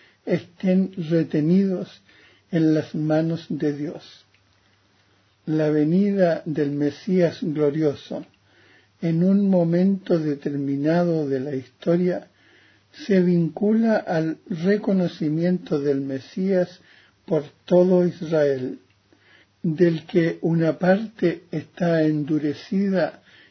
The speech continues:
en la incredulidad respecto a Jesús.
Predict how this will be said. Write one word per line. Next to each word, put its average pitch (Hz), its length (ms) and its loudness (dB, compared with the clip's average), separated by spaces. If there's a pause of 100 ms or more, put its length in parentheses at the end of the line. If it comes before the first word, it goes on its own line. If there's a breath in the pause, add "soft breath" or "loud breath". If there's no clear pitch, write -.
(120 soft breath)
en 165 300 2
la 151 100 2
incredulidad 160 1120 2 (400)
respecto 170 960 -2
a 185 80 0
Jesús. 151 520 -8